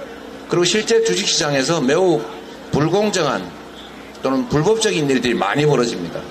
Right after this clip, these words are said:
안타깝게도, 어, 주식시장에는 외국인 투자자도 많은데 외국인 투자자들 입장에서 대한민국 주식시장을 보면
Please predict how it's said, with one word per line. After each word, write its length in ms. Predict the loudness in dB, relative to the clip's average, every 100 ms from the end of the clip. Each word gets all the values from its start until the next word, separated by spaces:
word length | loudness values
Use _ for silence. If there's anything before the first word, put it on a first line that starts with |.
| -14 -16 -16 -16 -16 -16 -16 -14 -12 -12 -4
안타깝게도, 920 | -2 0 0 2 2 2 2 2 0 -6 -12 -16 -16 -12 -4
어, 240 | -2 0 -2
주식시장에는 720 | -2 -2 -2 0 0 2 2
외국인 380 | 4 4 2 0
투자자도 460 | 0 2 4 4
많은데 540 | 2 2 0 2 0 0 -8 -14 -16 -16 -16 -8 -2
외국인 400 | 2 2 2 2
투자자들 500 | 2 2 2 2 2
입장에서 720 | 0 0 0 2 2 2 0
대한민국 480 | 0 0 0 0 0
주식시장을 640 | -2 -2 0 0 0 0
보면 440 | 0 2 2 0